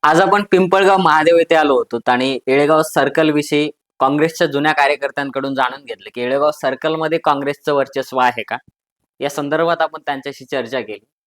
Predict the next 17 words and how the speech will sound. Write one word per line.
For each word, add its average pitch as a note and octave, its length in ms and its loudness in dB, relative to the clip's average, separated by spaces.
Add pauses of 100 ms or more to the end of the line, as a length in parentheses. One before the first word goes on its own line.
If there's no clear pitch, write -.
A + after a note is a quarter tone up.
(420)
आणि C#3 160 -6
त्यांनी D3 300 0
आपल्याला E3 440 2 (340)
येळेगाव D3+ 340 0
सर्कल D#3+ 340 -6
मधलं D#3 300 -6
काँग्रेसचं C#3 480 -4
वर्चस्व D3+ 540 -6
काय C3+ 260 -4 (340)
आणि B2+ 220 -12
त्यांचं C#3+ 280 -8
काँग्रेसमधील D3 720 -6
काम B2+ 200 -6
काय, C3+ 140 -8
या C#3 120 -2
सगळ्या C#3+ 360 -4
गोष्टीविषयी, C#3 640 -8